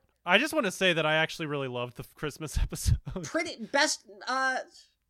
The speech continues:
Speaker 2: I liked La Familia Guy. This was one of the highlights of the season, I will admit.
Speaker 1: Yeah, it, uh, yeah, I know. I had a big fuck off grin on my face for the whole thing. I love Lois as the Grinch. I love the structure of the episode.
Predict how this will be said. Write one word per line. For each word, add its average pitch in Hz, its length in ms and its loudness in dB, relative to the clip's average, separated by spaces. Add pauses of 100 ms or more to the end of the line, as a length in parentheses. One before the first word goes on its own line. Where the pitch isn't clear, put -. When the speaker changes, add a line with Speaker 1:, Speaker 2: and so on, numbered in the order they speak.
(180)
Speaker 2:
I 320 140 6
liked 277 400 0
La 247 140 0
Familia 233 400 -6
Guy. 247 260 -4 (160)
This 247 220 -6
was 302 320 -6 (100)
one 196 360 -6
of 214 100 -6
the 202 100 -2
highlights 160 380 -6
of - 60 -20
the 185 60 -16
season, - 380 -14
I 165 60 -16
will 165 160 -14
admit. 156 340 -16 (140)
Speaker 1:
Yeah, 180 260 6
it, 220 160 2
uh, 190 300 8 (200)
yeah, 226 220 4
I 247 120 6
know. 277 180 6
I 175 360 4
had 185 200 4
a 180 80 4
big 165 320 -2
fuck 165 320 -2
off 170 200 0
grin 156 220 -4
on 156 100 -2
my 156 120 -4
face 156 280 -4
for 165 140 -10
the 147 120 -8
whole 147 180 -6
thing. 147 560 -4
I 139 60 -4
love 143 280 0
Lois 143 340 -4
as 143 140 -12
the 147 80 -12
Grinch. 147 480 -6
I 143 60 -8
love 143 160 -6
the 139 80 -12
structure 143 480 -10
of 135 100 -8
the 147 100 -6
episode. 143 600 -6